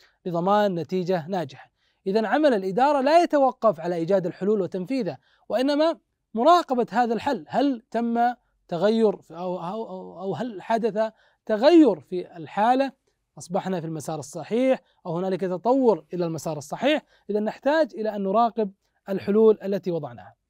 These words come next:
إذا لا بد أن نحدد المتغيرات الرئيسة، كذلك نحدد مستوى الرقابة، نشرك الآخرين في إجراء ال-، ال-، المراقبة كذلك، ونثابر،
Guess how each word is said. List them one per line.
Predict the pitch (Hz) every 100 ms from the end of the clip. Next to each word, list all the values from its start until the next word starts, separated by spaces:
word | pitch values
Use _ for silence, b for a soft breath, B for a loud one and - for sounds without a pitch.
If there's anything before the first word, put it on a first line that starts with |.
| _ _ _ _ _ _ b b b -
إذا | 175 208
لا | 254
بد | 247 214
أن | 220
نحدد | 202 233 196 175
المتغيرات | 160 151 160 180 175 -
الرئيسة، | 156 147 156 175 269 - _ _ _ _ _ _ _ _ _
كذلك | - 170 208 180
نحدد | 180 165 226 196 185 151
مستوى | 175 - 156 -
الرقابة، | 143 147 - 247 294 311 - _ _ _ _ _ _ _ _ _ _ _
نشرك | 208 254 254 214 -
الآخرين | - 175 165 175 180
في | 143 151
إجراء | 139 175 156
ال-، | 151
ال-، | 156 156
المراقبة | 151 156 214 294 285 294
كذلك، | 277 285 294 294 _ _ _ _ -
ونثابر، | 202 240 - 294 294 320